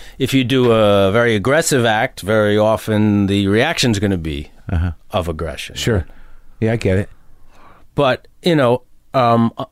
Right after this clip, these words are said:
Speaker 1: bef-, and I knew these things, but before they only s-, went so far and stayed intellectual, right? When you actually start to, if you, if you are lucky enough to,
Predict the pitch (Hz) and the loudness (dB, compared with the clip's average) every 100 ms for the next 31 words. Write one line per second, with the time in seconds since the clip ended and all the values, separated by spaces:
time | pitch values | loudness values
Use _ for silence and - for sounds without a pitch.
0 | _ 127 131 - - - 160 180 190 208 | _ -2 0 0 -6 -2 0 2 4 4
1 | 226 151 - 127 104 92 120 - 123 - | 4 2 0 0 0 0 -2 0 -2 0
2 | 156 131 131 131 131 127 120 - 113 110 | 2 4 4 2 2 0 -2 -6 -16 -14
3 | 101 - - - 135 123 120 - 123 113 | -10 -8 -8 -4 -2 0 0 0 0 -2
4 | - 117 104 101 107 135 147 - 92 90 | 0 0 0 -2 -2 -2 -2 -4 -4 -2
5 | 101 110 107 101 104 104 - 95 - 113 | 0 0 0 2 0 0 -4 -8 -4 -2
6 | 98 - 87 73 - 98 98 90 _ - | -2 -4 -6 -8 -12 -10 -8 -10 _ -20
7 | - - - - 110 - 104 98 78 - | -20 -20 -20 -12 -10 -4 -2 -2 -6 -4
8 | 95 110 - 101 101 95 - 95 | -2 -2 0 0 2 0 -2 -8